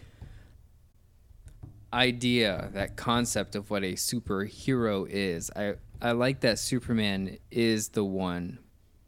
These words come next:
um, that they see as a threat.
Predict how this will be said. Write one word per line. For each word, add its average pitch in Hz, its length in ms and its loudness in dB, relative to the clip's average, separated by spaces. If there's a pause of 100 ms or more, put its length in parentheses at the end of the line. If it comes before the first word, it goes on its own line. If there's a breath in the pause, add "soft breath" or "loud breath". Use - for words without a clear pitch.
(240)
um, 95 500 -4 (580)
that 113 220 4
they 110 120 2
see 107 320 2
as 95 140 2
a 95 80 -2
threat. 80 400 -6